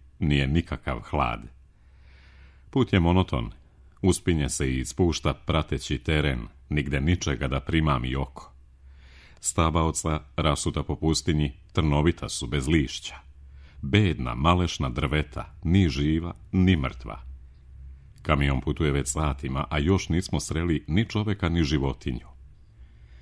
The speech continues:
Onda nailazimo na dželep kamila, isto onako izmršalih i malaksalih, kao što je i bilje. Nigde nijednog oblaka da pruži bar malo nade pod ovim vrelim nebom,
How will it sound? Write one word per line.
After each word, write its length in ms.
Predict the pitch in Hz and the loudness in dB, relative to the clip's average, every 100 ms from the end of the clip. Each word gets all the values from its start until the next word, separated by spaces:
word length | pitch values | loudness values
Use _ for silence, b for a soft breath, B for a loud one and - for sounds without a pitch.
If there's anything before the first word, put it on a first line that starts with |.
| b b b b | b b b b
Onda 220 | 135 123 | 0 2
nailazimo 520 | 110 113 85 90 82 | 2 0 2 4 4
na 220 | 80 78 - - | 4 2 0 -4
dželep 480 | 71 87 82 - - - | 2 4 4 0 -6 -2
kamila, 540 | 85 73 73 60 58 | 2 2 2 0 -2
isto 400 | 78 85 - 80 80 | 0 0 0 -2 0
onako 380 | 76 71 80 | 0 0 0
izmršalih 680 | 73 78 78 - 65 64 - | 2 2 0 0 -4 -4 -2
i 40 | |
malaksalih, 920 | 69 69 71 - - 67 58 - - - | -2 0 -2 -2 -2 -2 -6 -12 -16 -6
kao 200 | - 62 | -4 -4
što 200 | 69 69 | -2 -2
je 100 | 69 | 0
i 60 | |
bilje. 400 | 65 69 57 57 - - - b b b b b b | 0 -2 -4 -8 -14 -14 -16 b b b b b b
Nigde 280 | 82 71 73 | 2 2 2
nijednog 460 | 82 92 76 69 | 2 2 0 2
oblaka 520 | 90 73 57 - 65 | 2 2 -2 -4 -8
da 120 | 62 73 | -6 -2
pruži 360 | 104 127 101 | 0 0 0
bar 340 | 71 62 78 73 | -2 -4 -2 0
malo 340 | 95 117 65 | 0 0 -2
nade 520 | 60 67 78 85 73 | -2 -2 0 0 -2
pod 240 | - 67 71 | -2 -4 -2
ovim 280 | 69 64 | 0 -2
vrelim 360 | 64 82 65 60 | 0 0 0 -2
nebom, 420 | 67 78 64 64 | 0 0 -2 -6